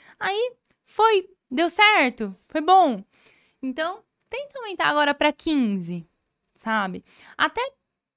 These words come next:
até você conseguir chegar ali numa meia hora,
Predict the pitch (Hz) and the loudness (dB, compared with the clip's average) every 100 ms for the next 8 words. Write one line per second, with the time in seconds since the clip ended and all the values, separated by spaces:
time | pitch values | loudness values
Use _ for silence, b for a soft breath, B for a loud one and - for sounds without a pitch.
0 | _ 339 466 480 480 480 453 403 339 381 | _ -6 -4 -4 -4 -4 -6 -8 -4 -4
1 | 403 330 339 330 320 359 339 320 320 320 | -2 2 4 2 0 -6 -6 -6 -4 -2
2 | 339 339 277 190 160 175 | 4 6 6 4 0 -4